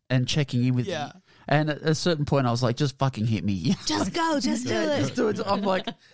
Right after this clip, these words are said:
Speaker 1: I'm like so close here, and I, and I, I, I, at that point, I realized I needed the release,
Speaker 2: Uh-huh.
Speaker 1: and I was like, "Yeah, just, you're doing great. Just keep get, like, you just keep going." And then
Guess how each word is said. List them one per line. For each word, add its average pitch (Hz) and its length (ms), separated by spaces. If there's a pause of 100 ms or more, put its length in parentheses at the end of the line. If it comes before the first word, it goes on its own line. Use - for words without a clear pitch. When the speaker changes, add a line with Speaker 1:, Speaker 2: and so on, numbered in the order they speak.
(160)
Speaker 1:
I'm 190 100
like 185 180
so 185 280
close 175 360
here, 165 320
and 170 160
I, 160 200
and 165 160
I, 165 100 (300)
I, 160 40 (280)
I, 151 280
at 151 200
that - 240
point, 160 240
I 135 80
realized 127 500
I 120 80
needed 123 400
the 120 100
release, 120 540
Speaker 2:
Uh-huh. 123 240 (320)
Speaker 1:
and 131 320
I 120 140
was 123 180
like, 123 180
"Yeah, 143 120
just, 139 260 (480)
you're 151 160
doing 151 220
great. 131 400 (400)
Just 131 260 (380)
keep 151 240
get, 117 160
like, 127 160
you 131 80
just 127 200
keep 151 200
going." 107 420
And 127 180
then 131 400